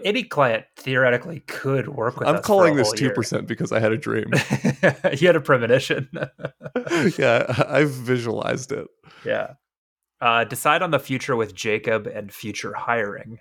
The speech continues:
Speaker 1: I think we have this at, like, five or ten percent.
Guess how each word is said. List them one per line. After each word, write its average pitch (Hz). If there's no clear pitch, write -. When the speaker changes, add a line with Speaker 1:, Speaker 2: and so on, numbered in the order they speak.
Speaker 1:
I 127
think -
we 170
have 127
this 127
at, 107
like, 104
five 101
or 101
ten 101
percent. 104